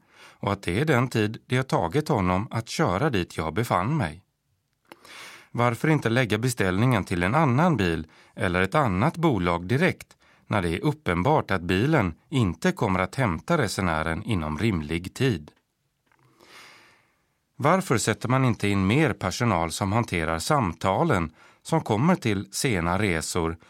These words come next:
så man slipper vänta tjugo, tjugofem minuter så som varit fallet samtliga gånger jag använt mig av Skånetrafikens färdtjänst? Sett ur ett arbetsmarknadspolitiskt perspektiv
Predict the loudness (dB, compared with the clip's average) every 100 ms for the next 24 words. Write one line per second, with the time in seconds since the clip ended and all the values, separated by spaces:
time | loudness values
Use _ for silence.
0 | -20 _ 0 0 0 -4 -2 0 2 0
1 | 0 -2 -2 0 -2 -2 -4 -2 -2 -2
2 | 0 0 0 -2 -2 -2 -2 -4 -18 -20
3 | -6 -4 0 2 2 0 -2 -2 0 -2
4 | -4 _ _ 0 0 0 -2 -2 0 0
5 | 0 0 0 -2 -6 _ -2 0 2 2
6 | 0 0 -2 -2 -2 -6 -4 -2 -2 -4
7 | -8 -8 -8 -8 -10 -10 -4 -4 -4 -4
8 | -6 -6 -12 -20 _ _ _ _ _ _
9 | _ _ _ _ _ _ -20 -20 -20 -20
10 | -2 -2 0 0 0 2 0 2 -2 -2
11 | 0 0 0 -2 -4 -2 -2 -2 -2 -4
12 | -4 -4 -4 -4 -8 -4 -2 -2